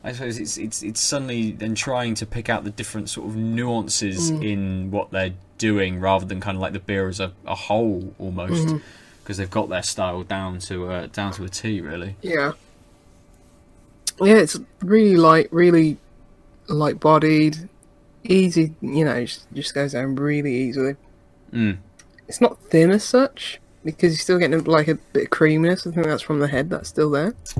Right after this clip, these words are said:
Speaker 1: Yeah.
Speaker 2: So you're still getting that, like, creamy texture, um, 'cause it is,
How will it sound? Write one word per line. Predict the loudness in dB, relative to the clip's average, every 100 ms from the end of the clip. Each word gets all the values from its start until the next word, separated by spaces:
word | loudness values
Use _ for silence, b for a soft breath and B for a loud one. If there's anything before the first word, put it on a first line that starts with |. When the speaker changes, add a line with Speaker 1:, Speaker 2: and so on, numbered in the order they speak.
| B
Speaker 1:
Yeah. | -2 -2 -2 -8
Speaker 2:
So | -2
you're | 0
still | 2
getting | 2 4 4
that, | 2 -2 -10
like, | -8 -8 _
creamy | -6 0 2 2
texture, | 0 -4 -4 -2 -2 -2 -8 -8
um, | -4 -4 -4 -6 -10 _ _ _ -6
'cause | -2
it | 2
is, | 2